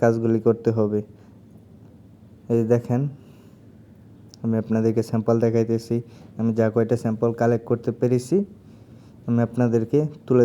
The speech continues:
ধরার চেষ্টা করতেছি, ঠিক আছে? আর মিনিস্টারি বলদিয়া থেকে আপনাকে কখনো পাঠানো হবে না, আপনি যদি কাজ না জানেন আপনাকে শিখিয়ে দেওয়া হবে, এটা গ্যারান্টি। এই দেখেন, এই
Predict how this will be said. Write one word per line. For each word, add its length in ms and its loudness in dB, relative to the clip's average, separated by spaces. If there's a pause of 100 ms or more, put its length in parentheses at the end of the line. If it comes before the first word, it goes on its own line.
ধরার 300 2
চেষ্টা 240 -4 (100)
করতেছি, 460 -6 (480)
ঠিক 220 -4
আছে? 160 -8 (680)
আর 100 2 (120)
মিনিস্টারি 520 0
বলদিয়া 420 4
থেকে 200 -2 (160)
আপনাকে 300 -2 (100)
কখনো 280 0 (140)
পাঠানো 380 0
হবে 200 0
না, 100 0
আপনি 220 -6
যদি 220 -2
কাজ 120 0 (180)
না 60 0 (100)
জানেন 260 0 (220)
আপনাকে 320 -2
শিখিয়ে 340 0
দেওয়া 180 2
হবে, 180 0 (840)
এটা 220 -2
গ্যারান্টি। 400 -2 (1040)
এই 80 2 (140)
দেখেন, 280 -2 (3500)
এই 80 0